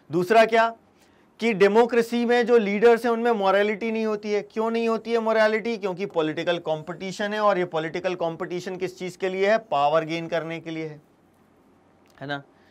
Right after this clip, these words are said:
हर कोई पावर गेन करना चाहता है और वो पावर गेन करने के लिए कोई भी मेथड यूज़ करने के लिए तैयार हो जाता है। वो करप्शन करते हैं, वो लोगों को मारते हैं, डर-, डराते हैं, धमकाते हैं, सब कुछ करने को तैयार हो जाते हैं। तो ये कह रहे हैं कि डेमोक्रेसी में सब कुछ किस चीज़ के लिए है?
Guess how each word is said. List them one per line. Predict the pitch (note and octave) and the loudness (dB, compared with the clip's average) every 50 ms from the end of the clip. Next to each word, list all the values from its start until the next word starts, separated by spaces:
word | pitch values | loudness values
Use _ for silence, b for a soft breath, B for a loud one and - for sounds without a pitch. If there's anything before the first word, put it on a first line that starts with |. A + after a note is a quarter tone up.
| b b b b b b b b b | b b b b b b b b b
हर | - B2+ C3 | -6 -6 0
कोई | D#3+ F3 F3+ | 2 2 2
पावर | F3 F#3 F#3 F#3 F#3+ F#3+ | 4 6 6 6 6 6
गेन | F3+ F3+ F#3+ F#3+ | 4 4 0 0
करना | F#3+ G3 F3+ F#3 G3 G3 | 0 -2 -2 0 -2 -2
चाहता | F#3+ G3 F#3+ F#3+ F#3+ - G#3 G#3 | 0 2 2 2 2 4 2 4
है | G#3 G#3+ G#3+ A3+ A3+ A3+ B B B B | 6 6 6 6 4 -2 B B B B
और | - D#3 D#3 | -2 0 2
वो | F3 F3+ | 2 0
पावर | F3+ - E3 D3+ D#3+ E3+ F#3 F#3+ F3+ | 0 2 4 6 6 6 6 4 2
गेन | C#3+ D#3 F3 F#3+ F#3+ F#3 | 2 0 0 0 -2 -2
करने | - F3+ F3 E3+ F3+ F#3+ G3 F#3+ | 0 0 0 0 0 -2 -4 -2
के | G3 G#3 | -2 0
लिए | A3 B3+ B3+ - | 0 0 -2 -2
कोई | - C4 C#4+ D#4 D#4 D4 | 0 4 6 6 6 6
भी | C#4+ D4 | 4 4
मेथड | C4+ C4 B3 B3 B3 B3 B3 | 2 2 2 2 2 2 2
यूज़ | A3+ A3+ A3 A3+ | 2 -2 -2 -2
करने | - A3 G#3+ G#3 G#3 G3+ | 0 0 0 0 -4 -4
के | F#3+ | 0
लिए | G3+ G3+ | -2 -2
तैयार | G3 F#3+ F3 E3+ F3 F3+ F3 E3+ | 0 0 2 4 6 6 6 4
हो | E3 | 2
जाता | D#3 D#3 D3+ D3+ F3 F3+ | 0 0 0 0 2 2
है। | F3+ F3+ | 2 2
वो | F3+ F3 | 0 -2
करप्शन | F3 E3 E3+ F3 E3+ - - G3 F3+ F3+ | -2 -2 -4 -4 -4 -4 -8 -6 -6 -4
करते | E3+ F3+ D#3+ D#3 - F3+ E3+ | -2 -4 -4 -4 -4 -6 -6
हैं, | E3+ E3 E3 E3+ E3 b b b b b b b b | -4 -6 -6 -8 -10 b b b b b b b b
वो | D3 D#3+ | -2 0
लोगों | E3 E3 E3+ E3+ E3+ E3+ | 0 2 2 2 2 2
को | E3 E3+ D#3+ | 0 -2 -2
मारते | D3+ D#3+ E3 E3+ E3+ E3+ - F3+ | 0 2 2 2 0 0 -4 -4
हैं, | E3+ E3 E3 E3 D#3+ E3 | -2 -2 -2 -4 -4 -2
डर-, | D#3+ D3 C3+ C#3 D3+ | -4 -4 -4 -6 -4
डराते | D#3 D3+ D#3 D#3 D#3+ E3 D#3+ - F3 | 0 2 4 4 4 2 0 -4 -6
हैं, | E3+ E3 E3 D#3 | -6 -6 -6 -6
धमकाते | D#3 D3 D3+ - E3 E3 E3 - F3+ | -8 -8 -4 -2 0 0 0 -2 -6
हैं, | F3 | -6
सब | F3 A#3 A3+ - | -4 -6 -6 -4
कुछ | A3+ A3 - | -8 -6 -2
करने | - F#3 E3+ F3 F3 | -2 -2 0 0 -2
को | F3+ F3 | -4 -4
तैयार | F3 E3+ D#3+ E3 E3 D#3+ | -6 -4 -2 0 0 0
हो | D#3 D3+ | 0 0
जाते | D3+ D3 C#3+ - D#3+ | -2 -2 -4 -4 -8
हैं। | F3+ | -6
तो | F3 F3+ | -4 -2
ये | F3+ F#3 F3+ | -2 -2 -2
कह | - E3 D3+ | -2 -2 -2
रहे | D3 D#3+ | -2 -2
हैं | F3 F3+ | -4 -6
कि | G3+ | -4
डेमोक्रेसी | F3 D#3 D#3 D#3+ F#3 G3+ G3+ G3+ F#3+ F3+ F#3+ G3+ G3 | -2 -2 -2 0 0 -2 -2 -2 -6 -6 -6 -8 -8
में | G3 G3 F#3+ | -8 -8 -6
सब | F#3+ G3+ F#3 - | -6 -8 -10 -6
कुछ | - A3+ G#3+ A3 | -6 -6 -6 -6
किस | - A3 G#3 - - | -8 -10 -10 -8 -8
चीज़ | G#3+ G#3+ - - | -10 -10 -8 -6
के | - G#3+ | -4 -4
लिए | G#3 G#3 G#3+ G#3+ | -2 0 0 0
है? | G#3 A3 A#3 | 2 2 0